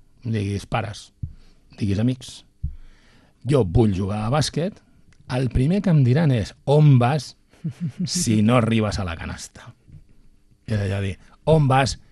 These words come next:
si només medeixes un metro cinquanta? Això és per gent alta.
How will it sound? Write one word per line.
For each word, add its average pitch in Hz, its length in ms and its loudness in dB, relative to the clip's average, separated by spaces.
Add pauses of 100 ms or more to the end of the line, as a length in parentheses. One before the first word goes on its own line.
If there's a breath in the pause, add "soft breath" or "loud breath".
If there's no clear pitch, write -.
si 135 220 -2
només 117 260 2
medeixes 104 400 -4
un 92 120 -8
metro 98 200 -12
cinquanta? - 520 -18 (520 loud breath)
Això 123 300 -2
és - 80 -4
per 110 160 -2
gent 98 180 0
alta. - 380 -12